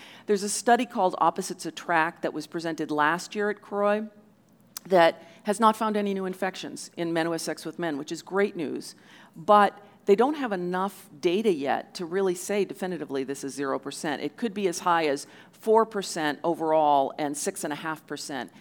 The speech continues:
if the individual is engaging in receptive anal sex. There's the Partners prep study in which heterosexual couples in Africa were given, uh, tenofovir alone, tenofovir emtricitabine,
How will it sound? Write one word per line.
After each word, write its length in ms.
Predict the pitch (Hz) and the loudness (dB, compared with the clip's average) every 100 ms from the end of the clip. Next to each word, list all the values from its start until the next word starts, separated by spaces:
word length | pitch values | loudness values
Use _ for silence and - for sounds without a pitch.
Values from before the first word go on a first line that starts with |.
| - _ | -20 _
if 260 | - 151 - | -4 -4 -4
the 240 | 156 151 - | -2 -2 -2
individual 520 | - 165 170 156 143 147 | -4 -2 -2 -2 -2 -4
is 140 | 147 | -6
engaging 420 | 135 147 143 151 | -6 -6 -6 -6
in 220 | 139 139 151 | -4 -6 -8
receptive 460 | 151 147 139 139 | -4 -4 -4 -6
anal 180 | 131 127 | -8 -10
sex. 560 | - 131 - - - - _ _ _ _ _ _ _ _ _ _ | -8 -8 -8 -12 -18 -20 _ _ _ _ _ _ _ _ _ _
There's 220 | 220 220 | 2 2
the 80 | 208 | 0
Partners 460 | 214 269 - 226 - - | -2 0 0 -4 -8 -12
prep 400 | - 285 294 - | -2 -2 -2 -6
study 640 | - - 147 127 147 202 - | -6 -2 -2 -2 -4 -8 -10
in 220 | 175 175 | -6 -4
which 300 | 180 175 - - | -4 -6 -10 -6
heterosexual 680 | 262 285 - 151 - 135 | -2 -2 -4 -6 -6 -10
couples 520 | - 143 - 131 135 - - | -8 -8 -6 -8 -10 -12 -4
in 360 | 160 151 151 - - | -4 -2 -6 -12 -8
Africa 480 | 139 - 135 139 143 | -6 -6 -6 -4 -4
were 180 | 151 147 | -4 -4
given, 460 | 160 147 151 95 - - | -4 -2 -4 -6 -8 -4
uh, 340 | 139 123 135 - _ _ _ _ _ _ _ _ _ - | -2 -2 -6 -12 _ _ _ _ _ _ _ _ _ -6
tenofovir 600 | 190 170 165 160 160 151 | -2 0 0 -4 -4 -2
alone, 320 | 151 147 147 | 0 -2 -4
tenofovir 480 | 147 143 143 147 143 | -6 -8 -8 -6 -6
emtricitabine, 720 | 143 139 151 143 143 139 | -8 -10 -8 -6 -6 -6